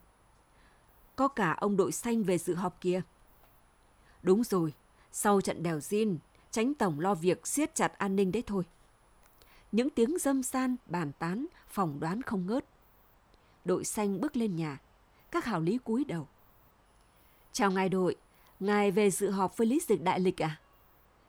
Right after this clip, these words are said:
Cai xanh giơ tay ra hiệu yên lặng. "Vâng, tôi về dự đây, nhưng không phải dự họp mà chỉ để gặp mấy vị. Ai là phó lý Hoàng Văn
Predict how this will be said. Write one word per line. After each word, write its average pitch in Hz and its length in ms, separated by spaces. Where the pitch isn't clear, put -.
Cai 208 160
xanh 196 420
giơ 233 200
tay 226 240
ra 254 140
hiệu 185 280
yên 180 220
lặng. 151 140
"Vâng, 175 260
tôi 214 200
về 170 140
dự 151 200
đây, 190 260
nhưng 247 220
không 294 160
phải - 180
dự 196 240
họp 185 380
mà 190 240
chỉ 180 200
để 165 180
gặp - 240
mấy 233 220
vị. 175 160
Ai 233 240
là 190 180
phó 202 180
lý 226 200
Hoàng 208 240
Văn 214 120